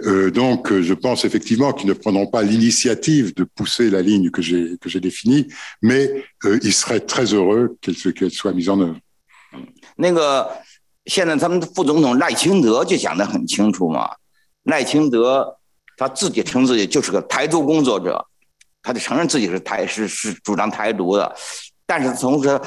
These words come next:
Speaker 2: 我是务实的台独主义者。当别人，当立法院一些议员在质询他的时候，问到这个问题，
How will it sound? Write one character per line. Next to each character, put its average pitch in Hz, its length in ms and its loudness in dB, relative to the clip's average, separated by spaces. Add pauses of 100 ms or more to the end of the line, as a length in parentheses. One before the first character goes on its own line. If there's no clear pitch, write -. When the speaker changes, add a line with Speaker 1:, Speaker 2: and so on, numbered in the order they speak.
(120)
Speaker 2:
我 120 160 0
是 165 80 0 (140)
务 220 240 4
实 - 240 -2
的 180 120 2
台 101 220 -6
独 101 160 0
主 78 180 -6
义 92 140 -2
者。 - 140 -12 (840)
当 190 220 -2
别 143 200 2
人， 180 240 2
当 156 240 0
立 170 160 4
法 117 200 0
院 127 280 0 (880)
一 151 100 4
些 170 180 0
议 190 200 2
员 104 220 0
在 127 120 2
质 165 220 0
询 101 220 -2
他 156 140 2
的 123 100 0
时 - 140 -4
候， 85 220 -2
问 151 180 2
到 101 100 -2
这 101 120 -2
个 92 100 -2
问 98 220 -2
题， 82 280 -6